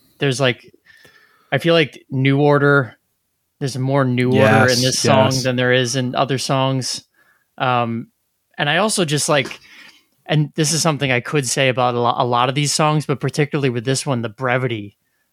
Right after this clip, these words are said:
Speaker 1: Um, they really keep you wanting more. Um, I feel like
Speaker 2: Yes.
Speaker 1: they could have made this a six-minute long song if they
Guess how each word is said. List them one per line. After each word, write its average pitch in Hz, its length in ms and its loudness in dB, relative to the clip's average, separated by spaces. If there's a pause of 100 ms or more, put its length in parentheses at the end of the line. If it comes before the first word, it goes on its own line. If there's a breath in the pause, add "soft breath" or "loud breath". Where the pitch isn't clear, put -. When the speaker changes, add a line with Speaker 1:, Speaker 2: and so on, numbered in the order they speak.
Speaker 1:
Um, 120 480 0 (440)
they 143 200 0
really 156 420 2
keep - 320 -4
you 143 160 0
wanting 131 380 0
more. 123 520 0 (680)
Um, 123 460 0
I 101 180 4
feel 170 80 4
like 160 100 4
Speaker 2:
Yes. - 40 -4
Speaker 1:
they 151 100 0
could - 320 -2
have 139 140 -2
made 135 260 2
this 131 220 -2
a 127 60 -6
six-minute - 520 -4
long 120 220 -2
song 117 380 0
if 104 120 -10
they 107 240 -10